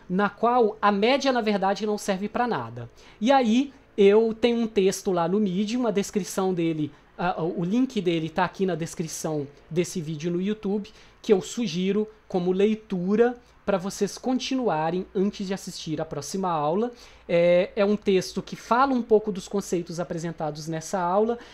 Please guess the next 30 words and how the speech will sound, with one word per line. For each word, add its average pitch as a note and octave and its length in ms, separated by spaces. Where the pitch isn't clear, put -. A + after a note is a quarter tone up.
mas G3+ 260
ele G#3 160
já G#3+ 200
joga B3+ 420
pra C#4+ 160
vocês A3+ 680
o F#3+ 80
que D#4 280
é G#3+ 120
esse A3+ 220
tal F3+ 300
outro G#3 380
problema, F3+ 680
que A3+ 160
é G3+ 60
uma G#3 160
situação G#3+ 760
na A3 140
qual, G3 260
na A3 160
verdade, F#3+ 480
na F#3+ 80
verdade, F#3+ 500
a G#3 40
gente G#3+ 300
deixa A#3+ 800
de G#3+ 120
usar G3 320
a G3+ 40
média D#3+ 640